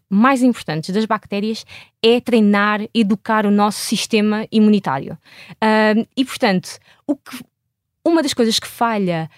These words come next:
ah, num cancro é o nosso sistema imunitário não conseguir detectar estas células cancerígenas a tempo e matar estas células cancerígenas. E, portanto, ah, quando nós pensamos nesta possibilidade, será que estas bactérias, que são tão eficazes a estimular o nosso sistema imunitário,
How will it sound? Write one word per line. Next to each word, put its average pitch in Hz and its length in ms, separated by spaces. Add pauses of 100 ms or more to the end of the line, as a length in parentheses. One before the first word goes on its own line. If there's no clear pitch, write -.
(160)
ah, 202 180
num 208 200
cancro 170 460
é 247 120
o 247 60
nosso 262 220
sistema 254 180
imunitário 226 560
não 240 160
conseguir 208 480
detectar 180 380
estas 170 200
células 165 240
cancerígenas 170 540
a 175 60
tempo 233 340 (420)
e 240 320
matar 247 380
estas 262 200
células 247 240
cancerígenas. 220 640 (260)
E, 254 100
portanto, - 480 (300)
ah, 214 300
quando 247 160
nós 262 180
pensamos 262 400
nesta 196 240
possibilidade, 233 800 (260)
será 254 320
que 285 140
estas 254 200
bactérias, 165 680
que - 80
são 175 340
tão 285 160
eficazes 190 800
a - 20
estimular 220 540
o 220 40
nosso 220 160
sistema 214 200
imunitário, 160 540